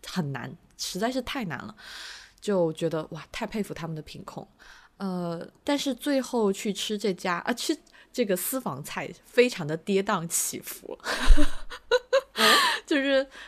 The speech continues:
Speaker 1: 这家私房菜呢，呃，我当时去之前就跟我朋友说，我好像研究完所有的餐厅，我就最想去这家。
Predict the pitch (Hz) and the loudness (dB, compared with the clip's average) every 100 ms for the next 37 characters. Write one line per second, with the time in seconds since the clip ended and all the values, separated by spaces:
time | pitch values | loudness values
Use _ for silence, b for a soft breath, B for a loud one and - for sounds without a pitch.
0 | - 359 370 381 392 359 202 214 262 214 | -4 -2 0 -2 -2 0 -2 -2 -2 -2
1 | 190 196 - B B _ 160 165 151 151 | -2 -6 -12 B B _ -8 -8 -8 -10
2 | 143 151 143 233 294 - 170 - 269 214 | -4 -4 -2 -4 -6 -8 -8 -6 -4 -4
3 | 196 143 180 202 156 - - 170 165 147 | -6 -8 -6 -6 -8 -10 -6 -2 -2 -4
4 | 170 160 151 180 151 185 170 139 147 180 | -6 -8 -8 -8 -8 -6 -6 -6 -6 -6
5 | 170 143 - - - 170 147 - 156 151 | -6 -10 -18 -12 -2 0 0 -4 -10 -10
6 | 151 143 156 - 214 143 139 - 139 127 | -12 -12 -10 -6 -6 -6 -14 -14 -12 -12
7 | 135 - | -12 -14